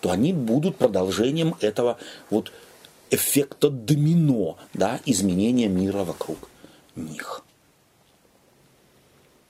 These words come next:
Есть какие-то мысли, которые мы берем с собой?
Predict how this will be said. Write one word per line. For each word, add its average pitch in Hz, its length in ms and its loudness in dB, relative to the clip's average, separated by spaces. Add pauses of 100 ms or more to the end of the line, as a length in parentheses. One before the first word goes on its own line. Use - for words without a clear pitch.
(880)
Есть 147 160 0
какие-то 131 320 0
мысли, 113 260 -2
которые 90 300 0
мы 92 80 2
берем 85 280 -2
с - 60 -2
собой? 87 320 -2